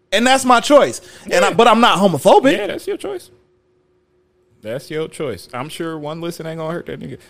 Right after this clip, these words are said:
Speaker 2: Or five hundred, five hundred thousand niggas.
Speaker 1: But I'm,
Speaker 2: You
Speaker 1: but I'm
Speaker 2: know.
Speaker 1: not going after the baby and, and trying to cancel him because he said, "If you ain't sucking dick in a parking lot, throw your, your ring, your, your, your, your flashlight up."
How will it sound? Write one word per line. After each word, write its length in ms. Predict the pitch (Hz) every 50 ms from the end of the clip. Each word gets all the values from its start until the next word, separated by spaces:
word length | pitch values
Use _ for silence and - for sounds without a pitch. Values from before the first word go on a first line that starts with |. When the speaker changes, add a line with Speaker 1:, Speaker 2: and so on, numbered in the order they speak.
| _ - -
Speaker 2:
Or 220 | - 104 127 151 156
five 400 | - - - 107 123 151 165 160
hundred, 440 | 156 180 185 185 180 175 175 - -
five 280 | - 123 123 156 170
hundred 220 | 170 185 185 190 185
thousand 360 | 190 196 214 214 196 202 185
niggas. 200 | 175 165 160 143
Speaker 1:
But 120 | - - 220
I'm, 220 | 226 240 226 -
Speaker 2:
You 60 | 156
Speaker 1:
but 100 | 190 226
I'm 100 | 233 233 233
Speaker 2:
know. 80 | 233 233
Speaker 1:
not 140 | 202 190 185
going 220 | 208 214 202 196
after 220 | 190 185 - -
the 120 | 175 165 151
baby 520 | 147 175 214 311 359 320 311 302 311 - _ _ _ _ _ _ - -
and, 180 | 180 180 170
and 180 | 147 165 165 165
trying 220 | - 240 226 202
to 60 | 190 175
cancel 340 | - 233 214 202 170 170
him 200 | 175 220 262 262
because 300 | 202 220 - - 208 190
he 120 | 185 226 202
said, 460 | - 220 196 185 180 175 156 147 - - _ _ -
"If 160 | 175 165 165
you 120 | 196 196
ain't 160 | 202 185 175
sucking 280 | - 226 190 156 156 151
dick 180 | 175 196 190 -
in 80 | 165 131
a 60 | 117
parking 320 | - 208 214 208 214 214
lot, 220 | 202 196 190 185 -
throw 120 | 208 208
your, 240 | 196 185 165 151 143 - _ _ _ -
your 120 | 156 151
ring, 340 | 147 185 220 247 262 269 - - - _ 185 180
your, 160 | 170 156 - -
your, 200 | - 160 156 143 - -
your, 160 | 160 147 143 143 - -
your 100 | 151 139
flashlight 480 | - 233 254 262 262 226 262 269 269 277
up." 260 | 294 294 254 - -